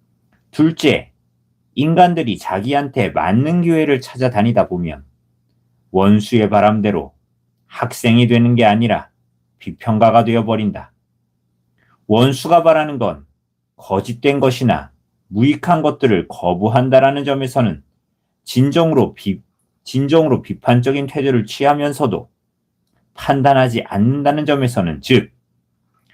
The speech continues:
자신이 거부하는 대상에 관해 생각하느라 시간을 낭비하는 대신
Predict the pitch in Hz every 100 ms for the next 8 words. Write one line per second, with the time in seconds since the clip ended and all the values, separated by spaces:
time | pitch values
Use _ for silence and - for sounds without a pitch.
0 | _ _ - 135 139 190 175 131 - 104
1 | 104 131 139 131 101 95 90 123 123 123
2 | 120 92 80 117 113 117 - 127 90 73
3 | - - 127 131 127 110 85 87 95 110
4 | 110 101 92 - 87